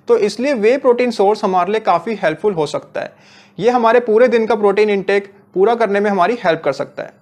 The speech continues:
दूसरा सप्लीमेंट जो कि हमारे लिए काफ़ी मददगार हो सकता है, वो है ग्रीन टी। ग्रीन टी एक बहुत अच्छा सप्लीमेंट है जो कि रिच होता है एंटीऑक्सीडेंट्स के अंदर, साथ के साथ ये आपका एपेटाइट सप्रेस करता है,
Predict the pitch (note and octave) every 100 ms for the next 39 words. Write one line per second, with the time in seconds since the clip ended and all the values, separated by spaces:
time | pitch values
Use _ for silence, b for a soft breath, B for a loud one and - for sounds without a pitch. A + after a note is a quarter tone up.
0 | _ _ _ C#3+ C3+ A3+ B3 D4+ C#4+ A#3
1 | A3+ A#3 G#3+ A3 A3+ C4 A3+ G3+ G#3+ G#3+
2 | F#3+ G3 B3 F3+ G3 F#3+ G#3 F#3 F#3 F#3+
3 | - F#3+ F3+ F#3+ A3 D#3+ E3 D#3+ D3 C3
4 | C3 b b b b C#3 G#3 C4 C#4 D4+
5 | B3 B3 A#3+ - D3 G#3 A3+ - F#3 -
6 | F3 E3+ F#3 G#3+ G#3+ A3 F#3 G3+ A#3 G#3
7 | G#3+ G#3+ G3 G#3 F#3+ F#3 G#3 F3+ F#3+ G3+
8 | G#3 - G3+ F3 G3 G3 G3+ G3+ C4 B3+
9 | C4 A#3 B3+ G3 F#3 A#3+ F#3 F#3+ G3 B3+
10 | - F3 - E3+ - D3+ C3+ A#2+ G2+